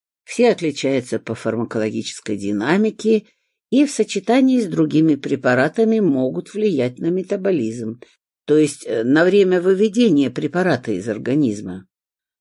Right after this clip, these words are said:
Всё это интересно, доктор. Давайте всё-таки поговорим о средствах, которые испаряются в короткий срок. И всё же давай по порядку.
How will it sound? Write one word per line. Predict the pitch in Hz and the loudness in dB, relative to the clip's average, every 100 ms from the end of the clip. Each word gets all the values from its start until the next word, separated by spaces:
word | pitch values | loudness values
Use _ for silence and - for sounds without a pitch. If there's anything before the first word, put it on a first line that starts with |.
| _ | _
Всё | - - 185 | -8 0 0
это | 185 185 | 2 0
интересно, | 185 180 196 220 165 - 107 | 0 -4 -2 0 -2 -4 -8
доктор. | - 165 - - - _ _ _ _ _ _ - | -4 -6 -8 -18 -18 _ _ _ _ _ _ -4
Давайте | 113 151 254 262 | -2 2 2 0
всё-таки | 247 226 202 151 135 | -4 -4 -4 -6 -8
поговорим | - 131 139 151 156 143 | -8 -4 -2 -2 -2 -2
о | 113 | -4
средствах, | - 190 254 254 - 92 - | -6 -2 -2 -4 -14 -14 -12
которые | - 117 240 247 | -10 -4 -2 -2
испаряются | 208 - 151 170 180 - 160 165 _ _ | -4 -6 -4 0 -2 -4 -10 -10 _ _
в | _ | _
короткий | - 120 127 123 117 | -6 -4 -4 -6 -12
срок. | - 110 95 92 - _ _ _ _ _ _ _ _ _ _ _ | -10 -6 -6 -8 -20 _ _ _ _ _ _ _ _ _ _ _
И | 160 165 | 2 2
всё | - - 330 | 0 0 2
же | 277 | 2
давай | 208 220 294 302 | 4 4 4 4
по | 247 | 0
порядку. | 240 202 131 110 - - - | 0 2 2 -2 -10 -18 -18